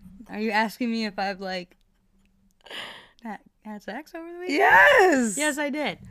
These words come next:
Speaker 1: I did.
Speaker 2: Congratulations!
Speaker 1: <laughs> Thank you. I'm in, like, the best mood <laughs> ever.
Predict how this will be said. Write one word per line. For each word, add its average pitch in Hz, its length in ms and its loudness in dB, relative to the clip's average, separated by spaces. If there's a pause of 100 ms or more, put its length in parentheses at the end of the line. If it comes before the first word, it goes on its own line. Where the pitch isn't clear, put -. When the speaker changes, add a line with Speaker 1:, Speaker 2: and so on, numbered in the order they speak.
Speaker 1:
I 196 80 -6
did. 196 240 -8 (200)
Speaker 2:
Congratulations! 349 1200 8
Speaker 1:
<laughs> - 20 -4
Thank 381 280 2
you. 254 160 -4
I'm 254 420 -2
in, 320 200 -4
like, 277 360 -6 (520)
the 226 480 0
best 240 680 2
mood 214 540 -2 (420)
<laughs> 254 280 -2
ever. 180 640 -4